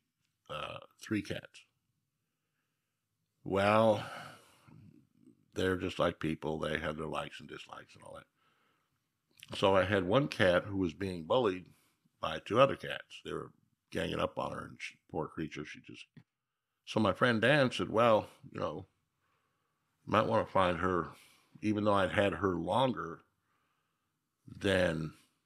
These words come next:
one of the other cats. It just broke my heart to see her being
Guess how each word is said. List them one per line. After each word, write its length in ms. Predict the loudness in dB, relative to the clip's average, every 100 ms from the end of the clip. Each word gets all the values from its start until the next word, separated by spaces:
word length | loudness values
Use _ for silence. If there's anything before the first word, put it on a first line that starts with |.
| _ _ _ _ _ -6
one 200 | 0 0
of 80 | 2
the 100 | 0
other 160 | 0
cats. 460 | 0 0 0 -2 -8 -18 _ _ _ _ _ _ _ _ _ _ _ _ _ _ _ _ _ _ -12
It 120 | -8
just 240 | -4 0
broke 200 | 2 2
my 100 | 2
heart 300 | 4 6 4
to 80 | 0
see 220 | -2 0 0
her 180 | 0
being 440 | 0 0 0 -4